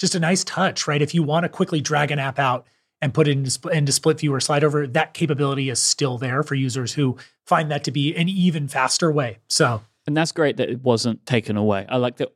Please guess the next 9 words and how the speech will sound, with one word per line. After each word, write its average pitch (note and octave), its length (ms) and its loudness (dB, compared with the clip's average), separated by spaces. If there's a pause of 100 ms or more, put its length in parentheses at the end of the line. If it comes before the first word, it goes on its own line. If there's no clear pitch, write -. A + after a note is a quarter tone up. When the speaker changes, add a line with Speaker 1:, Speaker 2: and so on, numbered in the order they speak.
Speaker 2:
we B2+ 80 0
now B2 160 2
just B2 200 -6
have C3+ 180 2 (320)
options, - 440 0
which G2+ 140 -4
is G#2+ 100 -2
awesome. A2+ 340 0 (500)
Speaker 1:
Exactly. A2 480 0